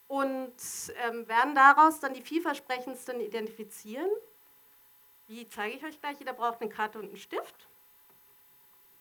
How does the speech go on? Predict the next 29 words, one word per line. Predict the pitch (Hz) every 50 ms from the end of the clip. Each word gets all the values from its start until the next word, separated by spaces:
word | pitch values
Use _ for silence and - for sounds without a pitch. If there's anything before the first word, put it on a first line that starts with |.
| _ - - - - - - - - - - - - - - - - - - - - - - - - - - -
Und | - 262
jetzt | 262 262 254 -
geht's | - 277 - -
los. | - 202 196 190 196 -
Jetzt | - 247 247 254
hat | 277 269 269 -
jeder | - 226 247 311 320 349 339 339 330 330 - -
drei | 214 - 196 196 220 277 359 381
Minuten | 349 339 320 320 302 - 285 -
Zeit. | - - 220 214 214 240 285 359 403 - - - - - - - - - - - - -
Und | - 226
das | 233 233 -
Tolle | - 254 262 277 277
ist, | - 254 254 262
ihr | 262
müsst | 240 247 254 254 - -
es | -
nicht | 269 285 294 294
präsentieren, | - - 294 294 277 269 269 - - 277 277 285 285 285 277 269
ihr | 247 233
gebt | 233 254 247 254
eure | - 226 208 220 220
Karte | 220 220 226 233 240 240
gleich | 202 208 202 208 233 247 - - -
weg, | 180 208 285 311 - - - - _ _ - - - - - - - - - - - - - -
um | - 254
eure | 240 247 254 262 262
kühnste | - - 359 403 415 403 392 - - 320
Idee, | - - 311 226 226 208 202 196 214